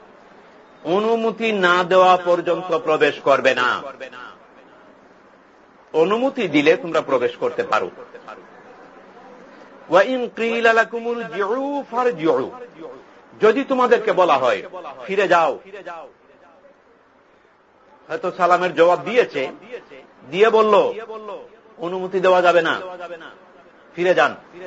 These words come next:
তখন কি করতে হবে? ফিরে যেতে হবে। সেই সময় এখানে দাঁড়িয়ে থাকা যাবে না।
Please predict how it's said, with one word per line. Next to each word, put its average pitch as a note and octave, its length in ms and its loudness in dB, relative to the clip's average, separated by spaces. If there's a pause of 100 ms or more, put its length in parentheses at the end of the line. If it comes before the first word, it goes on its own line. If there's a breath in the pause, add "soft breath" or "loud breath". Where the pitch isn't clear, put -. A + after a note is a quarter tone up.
(1120)
তখন F#3+ 240 -4
কি A3+ 120 -6
করতে A#3+ 240 4
হবে? D3 320 0 (680)
ফিরে D#3+ 240 -2
যেতে F3 220 -2
হবে। A#2 200 -2 (2750)
সেই G#3 180 2
সময় A3 280 2
এখানে G3+ 260 2
দাঁড়িয়ে F3 320 4
থাকা F3+ 260 -2
যাবে D#3 200 0
না। B2 160 -6